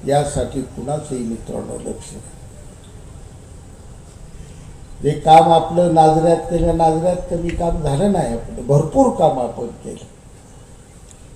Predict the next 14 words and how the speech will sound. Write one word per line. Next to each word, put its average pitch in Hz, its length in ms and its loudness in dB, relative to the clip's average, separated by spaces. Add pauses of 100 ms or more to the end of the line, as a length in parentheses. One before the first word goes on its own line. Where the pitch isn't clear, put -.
(200)
पाच 247 320 6
वर्ष 233 320 6 (120)
तुम्हाला 214 400 4
मान 202 400 6
नदी 196 280 2
ते 196 160 0
वाळू 170 520 4
दिसली 170 400 -4
नाही, 160 320 2
खरं 156 180 0
का 165 140 0
खोटं 151 420 -4
मला 135 260 -6
सांगा. - 340 -10